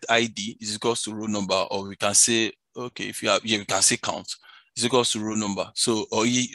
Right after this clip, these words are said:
uh, yes, but I think row number is going to make it serial. So then glimpse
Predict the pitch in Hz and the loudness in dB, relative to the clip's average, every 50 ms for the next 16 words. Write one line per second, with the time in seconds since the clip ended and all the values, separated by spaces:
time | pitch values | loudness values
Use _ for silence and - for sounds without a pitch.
0 | - 117 117 123 123 127 110 - - - 110 107 110 101 - 98 107 101 - 135 | -2 0 2 4 4 2 2 2 -2 -2 -2 -4 -4 -2 -2 -2 -2 0 0 0
1 | 143 139 - 139 143 139 131 120 123 117 117 110 107 107 113 117 113 - 110 113 | 0 0 0 0 2 2 2 4 4 4 4 2 0 0 -2 -2 -4 -2 -4 -4
2 | - - 113 - - - 104 101 95 87 - _ _ _ _ - - - - - | -4 -2 2 2 2 2 2 0 -2 -2 -4 _ _ _ _ -20 -20 -20 -20 -12
3 | - - - 127 117 113 110 - _ _ - 113 - 107 104 107 117 117 110 110 | -4 -2 0 0 0 -2 -6 -10 _ _ -10 -4 0 0 2 2 0 0 0 2
4 | 127 127 131 131 131 127 - - | 4 6 6 6 6 4 2 2